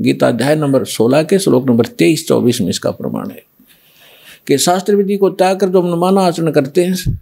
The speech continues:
मनमानी पूजाएं करते हैं, उनको न तो कोई सुख होता है, न कोई सिद्धि प्राप्ति होती है और न ही उनकी गति होती है, अर्थात व्यर्थ, useless। इन तीन चीज़ों के लिए हम भक्ति करते हैं। यहाँ संसार में रहें,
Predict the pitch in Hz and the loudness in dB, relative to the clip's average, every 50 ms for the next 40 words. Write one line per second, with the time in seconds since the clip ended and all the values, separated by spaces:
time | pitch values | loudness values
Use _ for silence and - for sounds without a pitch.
0 | - - 123 147 151 147 147 180 190 185 151 - 147 147 139 170 190 202 196 - | -8 -6 -4 -4 -2 -2 -2 -2 -2 -2 -2 -2 -2 0 2 2 0 0 0 -2
1 | 156 147 - - 135 143 151 165 196 190 - _ _ _ _ _ _ _ _ _ | -2 -4 -4 -4 -4 -4 -4 -6 -10 -12 -16 _ _ _ _ _ _ _ _ _
2 | _ - - _ _ _ _ _ _ _ _ _ _ _ _ _ _ _ _ _ | _ -20 -20 _ _ _ _ _ _ _ _ _ _ _ _ _ _ _ _ _
3 | _ - 156 180 175 170 165 156 170 185 170 170 160 - 151 147 147 - 170 165 | _ -2 0 0 0 0 0 2 2 0 0 0 0 2 2 0 0 0 -2 -2
4 | - - 147 147 - 95 87 185 190 - - - - - - - - _ _ _ | 0 0 0 2 2 0 0 0 -4 -8 -10 -14 -14 -14 -16 -20 -20 _ _ _
5 | - 143 151 165 160 156 147 139 131 - 123 117 - - 214 208 - 151 135 127 | -6 -4 -2 -2 0 0 0 -2 -2 -2 -4 -4 -4 -4 -6 -4 -2 -2 -2 -2
6 | - - 139 135 131 131 131 - 135 135 135 - - _ - 123 120 117 135 127 | -4 -6 -6 -6 -6 -6 -6 -8 -8 -8 -8 -10 -14 _ -6 -4 -2 -2 -2 -2
7 | 127 131 147 135 127 - - 104 85 - 117 - - 196 180 - - - - - | -2 -4 -4 -4 -4 -4 -6 -6 -4 -4 -4 -2 -2 -4 -4 -2 -4 -8 -8 -10
8 | - - - - _ _ - - - - - - 139 151 160 - - 131 147 175 | -12 -12 -12 -16 _ _ -14 -10 -10 -10 -6 -4 -4 -4 -2 0 0 0 2 2
9 | 202 202 - - - - - _ - 117 135 165 175 190 196 226 240 240 - - | 0 0 -2 -6 -10 -10 -10 _ 2 4 4 4 4 4 2 2 2 0 -2 -6
10 | - _ _ - - - - - - - - - - - 160 175 160 165 202 220 | -14 _ _ -20 -20 -20 -20 -20 -20 -20 -20 -12 -6 -2 -2 0 0 0 0 0
11 | 214 190 196 202 196 220 214 185 190 190 190 196 196 180 165 160 143 135 - 156 | 0 0 -2 -2 0 0 0 0 0 -2 0 -2 -2 -2 -2 -2 -2 -2 -4 -4
12 | 147 - - - - 226 226 202 185 - - - - _ _ _ _ _ _ _ | -4 -4 -6 -6 -4 -4 -4 -4 -4 -6 -10 -14 -16 _ _ _ _ _ _ _
13 | _ _ _ - - _ _ _ - - _ - 107 120 147 156 - 147 143 135 | _ _ _ -20 -20 _ _ _ -20 -20 _ -2 0 0 2 2 0 0 0 0
14 | - 156 151 156 156 156 147 139 143 143 170 180 | 0 0 0 0 0 -2 -2 -2 -2 -2 -4 -4